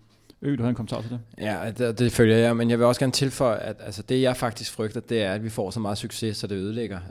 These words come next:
Speaker 2: øh, motionsklubber, øh, foreningsliv og så videre, så videre. Og det, det, det, det tillader jeg mig simpelthen at sige, fordi at, øh, om ti år, hvor at, øh, hvad skal man sige, der har været de her generationsskifter,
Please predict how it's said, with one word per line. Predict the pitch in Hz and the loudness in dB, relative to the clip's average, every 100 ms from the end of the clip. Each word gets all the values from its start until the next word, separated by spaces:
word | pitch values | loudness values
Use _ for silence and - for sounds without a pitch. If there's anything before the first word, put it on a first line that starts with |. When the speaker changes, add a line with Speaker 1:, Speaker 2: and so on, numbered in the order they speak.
| - | -8
Speaker 2:
øh, | 95 87 90 85 82 - | -6 -6 -8 -8 -8 -8
motionsklubber, | 95 92 113 90 - 107 98 90 85 - | -10 -6 -6 -6 -8 -8 -6 -8 -10 -10
øh, | 90 85 71 | -8 -8 -10
foreningsliv | - 110 110 107 110 104 - | -8 -6 -4 -6 -6 -6 -6
og | |
så | 90 | -8
videre, | 98 101 | -6 -6
så | 98 | -6
videre. | 98 101 101 - - - | -6 -6 -6 -14 -20 -18
Og | - | -2
det, | 117 120 123 | 0 0 0
det, | 123 117 104 95 90 85 87 - | 2 2 2 0 -4 -6 -10 -12
det, | - 110 | -10 -8
det | 117 113 | -8 -4
tillader | 131 127 | -2 -2
jeg | 101 | -2
mig | 92 | -6
simpelthen | 107 101 | -6 -4
at | |
sige, | - 117 | -2 -2
fordi | 110 110 113 82 | -2 -2 -2 -4
at, | 90 107 | -4 -2
øh, | 98 90 | 0 0
om | 92 | -4
ti | - 135 | -4 0
år, | 127 113 95 | 2 0 -2
hvor | 104 95 101 | -4 -4 -6
at, | 101 - | -8 -6
øh, | 92 | -6
hvad | 90 | -6
skal | 90 | -6
man | 101 | -8
sige, | 110 | -8
der | 104 | -6
har | 98 98 | -4 -2
været | 98 107 110 | 0 0 0
de | |
her | 113 | 0
generationsskifter, | 113 107 95 123 120 - - - 101 | 0 -2 0 -2 -2 -4 -4 -4 -8